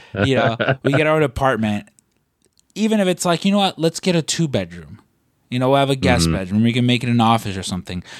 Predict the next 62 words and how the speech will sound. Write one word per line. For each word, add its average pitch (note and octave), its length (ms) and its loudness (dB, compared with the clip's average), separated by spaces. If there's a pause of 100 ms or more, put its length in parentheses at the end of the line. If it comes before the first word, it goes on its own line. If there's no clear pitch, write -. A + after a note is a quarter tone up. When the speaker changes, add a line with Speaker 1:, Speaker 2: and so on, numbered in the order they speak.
Speaker 2:
There's D3+ 140 0
still A3+ 120 0
gonna B3+ 120 4
be A3+ 80 2
four C#3+ 280 0
fucking C3 420 0
televisions, F#2 840 -6 (560)
you B2+ 140 -4
know? C3 340 2 (800)
Again, D3+ 320 0 (300)
and C#3+ 160 -4
this D#3+ 120 0
is, F3 120 0
and, C3+ 260 0
and C#3+ 160 0 (100)
I'm, B3+ 220 0 (140)
I'm F3 480 0
under D#3+ 200 2
the C#3+ 120 2
impression A#2 400 2
that G#2+ 140 -4
she - 140 -4
would A#2 120 0
also A2 220 0
have C3 100 -2
a C3 40 -8
television, C#3+ 500 -2
'cause, A2+ 120 -6
like, G#2 120 -4
what A2+ 120 -8
kind C#3 160 0
of G2+ 60 -2
weirdo G2 400 -4
doesn't G2+ 340 -4
have B2+ 180 -4
a C3 60 -10
television? C#3 680 -4 (520)
Speaker 1:
Yeah. D#2 280 0 (420)
Speaker 2:
Like, G#2+ 400 -2
you A#2 100 0
know, A2+ 240 2
it's G#2+ 200 -6
like, G#2 160 -10
"No, D3 160 0
I A2+ 100 0
use A#2+ 280 -4
the A#2 100 -6
one A#2 160 -2
in A#2 100 0
the G#2 100 -2
living G#2 360 -2
room," E2+ 200 -6
or F2+ 60 -6
something. F2+ 420 -8
Like, F2 180 -12
I'd G#2+ 100 -20
be F2+ 80 -20
like, E2+ 100 -20
"What - 100 -20
Speaker 1:
Prob- G2 240 2
Speaker 2:
the - 60 -8
fuck?" A2 100 -20